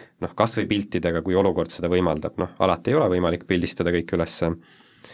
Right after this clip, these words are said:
Et, et need on kõige esimesed, mõeldagi selle peale tervikuna läbi,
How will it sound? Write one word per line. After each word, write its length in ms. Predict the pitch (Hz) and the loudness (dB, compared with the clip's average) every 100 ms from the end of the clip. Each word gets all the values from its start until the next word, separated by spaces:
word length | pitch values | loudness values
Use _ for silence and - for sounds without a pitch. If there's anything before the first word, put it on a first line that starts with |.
| - - - - - | -20 -20 -20 -12 -2
Et, 240 | 90 87 | 0 2
et 160 | 82 85 | 0 2
need 160 | 104 | 2
on 220 | 98 87 85 | 2 2 0
kõige 200 | 87 85 | -2 0
esimesed, 680 | 160 113 85 - 80 - - - _ _ - - | 0 0 0 0 -2 -4 -12 -18 _ _ -12 0
mõeldagi 400 | 107 127 127 87 82 | 4 4 2 0 0
selle 260 | 104 104 | 0 0
peale 220 | 85 80 82 | 2 0 0
tervikuna 600 | 95 95 87 78 76 76 | 0 0 -2 -4 -2 -2
läbi, 320 | 87 87 92 | -2 -2 0